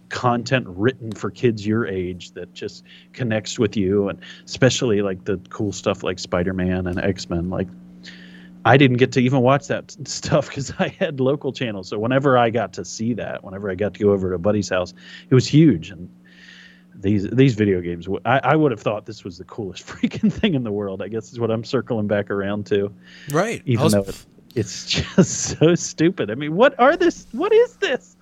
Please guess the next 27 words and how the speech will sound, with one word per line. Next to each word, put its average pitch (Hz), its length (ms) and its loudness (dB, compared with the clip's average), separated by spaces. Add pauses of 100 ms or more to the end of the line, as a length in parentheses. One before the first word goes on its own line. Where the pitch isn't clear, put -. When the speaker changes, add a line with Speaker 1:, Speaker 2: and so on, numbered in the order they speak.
(160)
Speaker 2:
Right. 110 340 -4
Speaker 1:
There's, 240 140 -10
like, 208 160 -2
a 113 140 2 (260)
pig 254 460 2
with 202 180 2
a 143 60 4
diamond 180 520 0
in 208 120 -2
his 214 160 -2
eye. 202 520 0
Like, 233 140 -6
Speaker 2:
Ye- 269 460 -8 (220)
Speaker 1:
what's 254 220 -10
happening? 175 720 2 (540)
Looks 240 160 -8
like 208 100 4
some 214 160 -4
kind 202 140 4
of 156 100 4
fever 190 460 2
dream 135 440 0
of 131 240 -6
you 175 360 -2
on 139 200 0
ecstasy. 147 840 -2
<laughs> - 60 -20